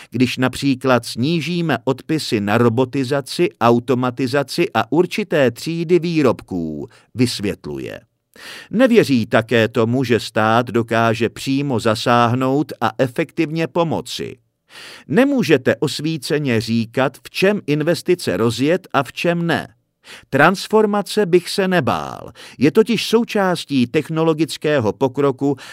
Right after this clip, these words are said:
a lidé pracující v uhelném a dalším špinavém průmyslu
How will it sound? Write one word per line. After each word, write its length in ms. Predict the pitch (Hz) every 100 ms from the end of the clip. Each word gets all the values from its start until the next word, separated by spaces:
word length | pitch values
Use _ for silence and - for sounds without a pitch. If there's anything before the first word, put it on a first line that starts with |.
| -
a 100 | 110 107
lidé 420 | 185 220 196 151
pracující 840 | 120 160 - 196 190 180 - 156
v 100 | 117 -
uhelném 720 | 208 185 190 185 143 120 117 117
a 140 | 117 107
dalším 640 | 113 196 202 - 139 123
špinavém 800 | 113 - 190 196 180 123 113 113 107
průmyslu 760 | 127 143 143 151 - 151 170